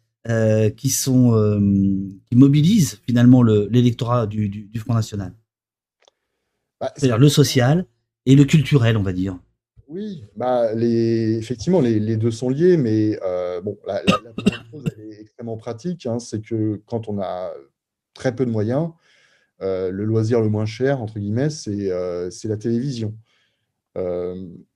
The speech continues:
Speaker 2: c'est la télévision qui est présente, enfin qui est d'abord une présence, c'est-à-dire qu'on la regarde pas forcément, mais le, l'écran est allumé. Moi, je, je pense à Guillaume, euh, Guillaume qui donc est le frère de, de Mickaël, qui lui ne, ne travaille pas,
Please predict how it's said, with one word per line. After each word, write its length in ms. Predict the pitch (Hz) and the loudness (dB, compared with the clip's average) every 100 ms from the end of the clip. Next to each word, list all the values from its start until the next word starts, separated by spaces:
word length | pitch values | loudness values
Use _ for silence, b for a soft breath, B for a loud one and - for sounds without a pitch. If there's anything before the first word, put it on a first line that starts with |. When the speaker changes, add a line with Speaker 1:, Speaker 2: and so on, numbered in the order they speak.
| _ _ _ _ - 107 | _ _ _ _ -20 -14
Speaker 2:
c'est 160 | - | -2
la 80 | 110 | -2
télévision 560 | 117 117 113 120 143 147 | 0 -2 0 2 4 2
qui 500 | - 110 113 117 113 | -2 -6 -4 0 0
est 80 | |
présente, 640 | 107 - 127 120 165 - - _ | -2 0 0 2 -2 -4 -20 _
enfin 160 | 107 120 | -6 -2
qui 120 | 117 | 0
est 40 | |
d'abord 260 | 120 123 131 | 2 2 2
une 100 | 123 | 0
présence, 420 | 113 131 151 170 | 0 -2 0 -6
c'est-à-dire 280 | - 107 110 | -8 -6 -6
qu'on 120 | 113 | -4
la 100 | 107 | -4
regarde 280 | 101 123 113 | -4 -6 0
pas 120 | 135 | -2
forcément, 420 | 123 113 123 139 | -2 -6 -2 0
mais 140 | 175 110 | 0 0
le, 180 | 107 107 B B B B B _ _ _ _ _ _ _ _ _ _ - 98 | -2 -6 B B B B B _ _ _ _ _ _ _ _ _ _ -20 -6
l'écran 440 | 120 117 120 135 | -4 -4 -2 0
est 160 | 123 110 | 0 -2
allumé. 280 | 110 139 151 | 2 2 4
Moi, 160 | 117 | 2
je, 180 | 107 101 | 0 -6
je 140 | 92 | -6
pense 280 | 107 123 127 | -4 -4 -4
à 60 | 110 | -4
Guillaume, 480 | 104 113 127 131 113 | -4 2 2 4 2
euh, 520 | 95 98 104 101 92 | 0 -2 -4 -6 -10
Guillaume 420 | 107 104 123 135 | -10 0 2 2
qui 300 | 110 - 95 | -2 -8 -10
donc 280 | 98 104 104 | -6 -8 -6
est 140 | 95 90 | -6 -6
le 120 | 98 | -8
frère 240 | - 123 | -4 -2
de, 240 | 117 104 101 | 0 -2 -2
de 140 | 101 | -2
Mickaël, 400 | 104 110 123 120 | -4 -2 -2 -2
qui 200 | 113 95 | -8 -12
lui 180 | 104 117 | -8 -6
ne, 240 | 98 95 | -4 -4
ne 120 | 98 95 | -6 -10
travaille 300 | - 107 104 | -4 -4 2
pas, 340 | 135 170 - | 2 2 -2